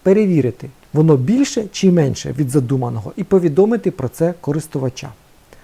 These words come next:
Переходимо на керування і знову беремо повне розгалуження.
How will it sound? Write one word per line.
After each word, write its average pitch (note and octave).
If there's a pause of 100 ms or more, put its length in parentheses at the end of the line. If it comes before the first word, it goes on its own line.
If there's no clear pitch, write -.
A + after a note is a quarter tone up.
(560)
Переходимо C3+
на B2+ (480)
керування C#3+ (380)
і E3+
знову D#3
беремо D#3+ (100)
повне D#3
розгалуження. B2+